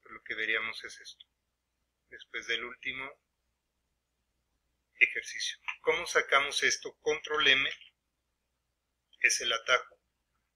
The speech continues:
para hacer la película, o nos vamos aquí en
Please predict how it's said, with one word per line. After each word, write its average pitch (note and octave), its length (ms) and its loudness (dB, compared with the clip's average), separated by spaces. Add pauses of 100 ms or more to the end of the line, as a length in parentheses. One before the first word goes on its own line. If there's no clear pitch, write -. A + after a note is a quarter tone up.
(200)
para A2+ 220 8
hacer A#2 240 0
la A#2+ 140 6
película, C3 600 4 (180)
o C3+ 220 -8
nos C3 200 -6
vamos B2 340 0
aquí C3 380 0
en C3+ 140 2